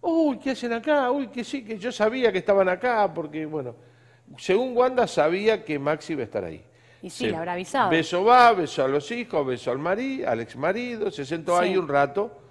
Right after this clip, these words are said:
Speaker 1: a compartir con ellos. O sea,
Speaker 2: Bueno, bien.
Speaker 1: cuando
Speaker 2: ¿Y fue el cumpleaños de Carmen o no fue?
Speaker 1: Después sí, porque Maxi se fue solo con los tres hijos.
Speaker 2: Y se fue.
Speaker 1: Y Wanda subió, se quedó un buen rato en la mesa con, con Maxi.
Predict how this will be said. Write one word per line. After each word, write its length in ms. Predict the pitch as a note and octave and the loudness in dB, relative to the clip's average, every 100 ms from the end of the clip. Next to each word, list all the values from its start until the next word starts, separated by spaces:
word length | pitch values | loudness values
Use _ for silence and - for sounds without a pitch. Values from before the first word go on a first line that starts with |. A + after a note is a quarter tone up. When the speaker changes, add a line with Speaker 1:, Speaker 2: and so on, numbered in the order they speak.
| - _ - | -20 _ -6
Speaker 1:
a 120 | B2 | -4
compartir 580 | A#2+ B2 A2+ A2 C3 B2 | -2 -4 -2 -4 -4 -10
con 160 | A2 F2+ | -8 -12
ellos. 380 | E2+ F2+ F#2+ - _ - - | -12 -14 -14 -18 _ -18 -12
O 80 | |
sea, 180 | C3+ C3+ | -2 -2
Speaker 2:
Bueno, 140 | B2+ D3+ | 2 0
bien. 100 | F3 | 0
Speaker 1:
cuando 180 | F3 - | -4 -6
Speaker 2:
¿Y 100 | B3 | -8
fue 160 | A#3 E4+ | 2 2
el 60 | E4+ | 2
cumpleaños 420 | D4 C#4 D4 B3+ | -4 -2 -2 -2
de 140 | A#3+ | -4
Carmen 320 | A#3+ D#4 D4 A#3+ | -4 -4 -2 -4
o 40 | |
no 80 | G#3+ | -4
fue? 160 | C3 F#3 | -4 -2
Speaker 1:
Después 240 | E3+ E3 | -2 -2
sí, 160 | E3+ E3 | -4 -4
porque 340 | G#3+ G3 D3 | -4 -4 -4
Maxi 320 | C3+ C#3 D3+ | -2 -2 -4
se 160 | C#3 D3 | -2 -2
fue 180 | E3 E3 | -2 -2
solo 340 | F#3+ F3 F#3+ | 0 0 0
con 120 | C3 | -2
los 120 | A2 | -6
tres 240 | C3 F3 - | -4 -6 -6
hijos. 400 | - - G3+ - _ _ _ - | -14 -12 -14 -14 _ _ _ -18
Speaker 2:
Y 120 | F#3+ | -14
se 160 | G3 | -12
fue. 220 | - D#3+ C3+ - _ _ _ _ _ | -12 -14 -16 -20 _ _ _ _ _
Speaker 1:
Y 140 | D3+ D3 | -6 -2
Wanda 520 | D3 D3+ D#3+ E3 - | 0 2 4 4 4
subió, 680 | - C3 C#3 D3 D#3+ C3+ B2 | -6 -6 0 4 4 2 -4
se 160 | C3 A2+ | -8 -4
quedó 140 | D3 | -4
un 120 | E3 | 0
buen 140 | D#3+ D#3+ | 0 2
rato 300 | E3+ E3+ F3+ | 0 2 -2
en 80 | |
la 80 | C3+ | -2
mesa 280 | C3 B2+ C3 | -4 -6 -6
con, 500 | A2+ G#2+ G#2 F#2+ G2 | -4 -6 -8 -12 -16
con 220 | - A#2 | -10 -8
Maxi. 420 | A2+ F2 - - | -6 -10 -12 -16